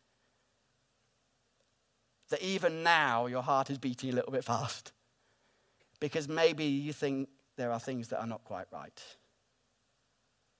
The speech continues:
Perhaps we need to wake up to the facts that we can't make it on our own. And that's why, friends, church is so crucial.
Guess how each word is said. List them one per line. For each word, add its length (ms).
Perhaps 380
we 100
need 200
to 100
wake 240
up 140
to 100
the 80
facts 680
that 80
we 100
can't 380
make 220
it 60
on 100
our 160
own. 200
And 80
that's 240
why, 200
friends, 560
church 440
is 140
so 280
crucial. 460